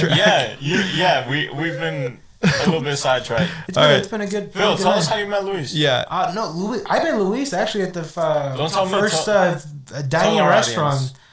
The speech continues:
Speaker 3: Uh, we all worked together at the, uh, well, I don't know if we say it, but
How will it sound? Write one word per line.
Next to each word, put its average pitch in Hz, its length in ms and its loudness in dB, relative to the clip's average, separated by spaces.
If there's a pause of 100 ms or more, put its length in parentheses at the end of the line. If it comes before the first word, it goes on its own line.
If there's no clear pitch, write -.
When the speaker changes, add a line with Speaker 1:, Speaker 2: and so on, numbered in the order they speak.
(220)
Speaker 3:
Uh, 123 420 -2
we 147 80 0
all 156 160 2
worked 139 180 -2
together 123 360 -8
at 123 220 -12
the, 123 200 -8
uh, 123 200 -6 (180)
well, 120 100 -6
I 120 100 -6
don't 127 120 -4
know 127 60 -4
if 120 100 -8
we 135 80 -4
say 185 340 0
it, 147 140 -4
but 127 200 -2